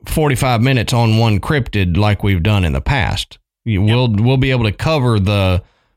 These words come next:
Speaker 1: all of the information we've got pretty quickly. And then if you check our sources, like we always tell you to do, bottom of the show notes, check our sources.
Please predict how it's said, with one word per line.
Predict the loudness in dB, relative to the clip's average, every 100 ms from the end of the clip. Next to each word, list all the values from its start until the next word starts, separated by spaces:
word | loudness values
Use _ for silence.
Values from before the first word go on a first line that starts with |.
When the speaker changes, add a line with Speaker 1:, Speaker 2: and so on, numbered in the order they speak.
| _
Speaker 1:
all | -4 -2 0 0
of | 0
the | 0
information | 0 0 0 0
we've | 0 0
got | -2 -2
pretty | -2 -2
quickly. | -2 -6 -4 -2 0 -2 -6 _ _ -4
And | 0 2
then | 0
if | 0 0
you | 0
check | 0 -2 -2 -2
our | -2
sources, | 0 -2 -2 0 -2 0
like | -2 0
we | 0
always | 0 0
tell | 0
you | 0
to | 0
do, | 0
bottom | 0 0 0
of | 0
the |
show | 0 -2
notes, | -2 -2
check | -2
our | -2
sources. | 0 0 -2